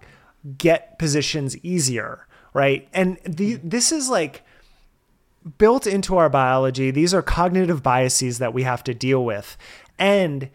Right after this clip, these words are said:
Speaker 1: they then translate into the algorithms, right? Because, because we tend to focus on those things. I mean, was Tony Robbins six seven? So if you see this large, powerful man, you must imagine what he's saying is true.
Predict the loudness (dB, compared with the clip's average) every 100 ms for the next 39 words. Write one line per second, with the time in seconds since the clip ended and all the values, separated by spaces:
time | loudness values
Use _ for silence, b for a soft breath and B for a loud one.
0 | _ -12 0 2 2 0 0 -2 0 0
1 | 0 0 -2 -4 -4 -2 -2 -2 -2 0
2 | 0 0 -6 -10 -14 -8 -8 b b b
3 | b -2 -2 0 -2 0 2 2 2 0
4 | -4 -8 -20 -20 _ _ _ _ -2 0
5 | 2 4 4 2 -2 -4 -4 -4 -4 -2
6 | -4 -2 -2 0 -2 -2 -4 -4 -4 -4
7 | -4 -4 -4 -6 -6 -6 -4 -2 0 0
8 | -2 0 2 2 0 -2 -2 0 0 0
9 | 0 -2 -6 B B B B 0 0 0
10 | 0 0 0 -2 -8 _ -18 -2 2 2
11 | 2 -2 0 0 -2 -4 -2 0 0 -2
12 | 0 0 -2 0 0 0 -4 -6 -6 -6
13 | -4 -2 -2 -4 -8 -8 -4 -2 -2 -4
14 | -14